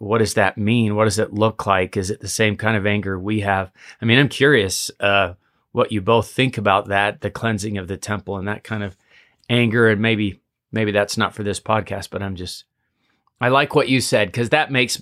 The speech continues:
that gives me a framework to say, it was anger. Look at the motive. For Jesus, it was, "This is my Father's house." It wasn't about him personally. Um, and there was,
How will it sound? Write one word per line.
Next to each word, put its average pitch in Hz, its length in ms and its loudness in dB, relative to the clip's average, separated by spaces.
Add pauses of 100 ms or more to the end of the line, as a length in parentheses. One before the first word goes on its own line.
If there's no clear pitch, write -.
that 147 200 0
gives 131 220 2
me 127 120 2
a 110 60 2
framework 113 480 -2
to 104 140 -6
say, 104 420 2 (420)
it 131 160 -2
was 120 160 -2
anger. 165 480 2 (160)
Look 147 240 2
at 131 80 -4
the 117 80 -2
motive. 131 540 2 (880)
For 120 160 -2
Jesus, 139 420 2
it 120 80 2
was, 117 160 -4
"This 117 180 -2
is 110 140 -6
my 107 160 0
Father's 107 440 0
house." 95 420 -10 (1120)
It 120 120 0
wasn't 113 260 0
about 101 260 0
him 107 240 -2
personally. 101 580 -8 (640)
Um, 113 480 2 (240)
and 117 240 0
there 117 220 6
was, 110 320 0